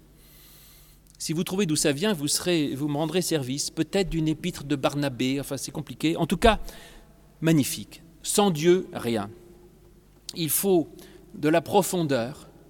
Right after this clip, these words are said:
de la réflexion. La religion, c'est aussi du recul par rapport au monde, une réflexion sur les valeurs,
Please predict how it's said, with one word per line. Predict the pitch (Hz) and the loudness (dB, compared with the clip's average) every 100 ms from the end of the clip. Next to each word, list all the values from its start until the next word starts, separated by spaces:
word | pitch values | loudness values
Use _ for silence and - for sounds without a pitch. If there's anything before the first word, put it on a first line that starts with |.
| - - - - | -20 -20 -20 -12
de | 135 | 2
la | 165 165 | 6 8
réflexion. | 185 175 165 - - 123 139 - - - - - - - - - - - _ - - | 8 4 0 0 -2 -4 -6 -16 -20 -20 -20 -20 -20 -20 -20 -20 -20 -20 _ -20 -4
La | 139 165 | 2 6
religion, | 180 185 160 190 | 6 4 2 2
c'est | 175 175 | 6 6
aussi | 165 - 185 | 6 4 2
du | 156 | 2
recul | 170 175 170 220 233 | 6 4 4 4 4
par | - | 4
rapport | 170 165 180 156 | 6 6 4 4
au | 156 | 2
monde, | 151 160 185 226 233 - - - - - - - - | 2 -2 -6 -8 -12 -20 -20 -20 -20 -20 -20 -20 -4
une | 143 | 0
réflexion | 175 170 175 - 180 | 0 0 -4 -2 -2
sur | 170 170 | -2 0
les | 165 | 2
valeurs, | 160 160 156 165 196 | 4 4 4 2 -2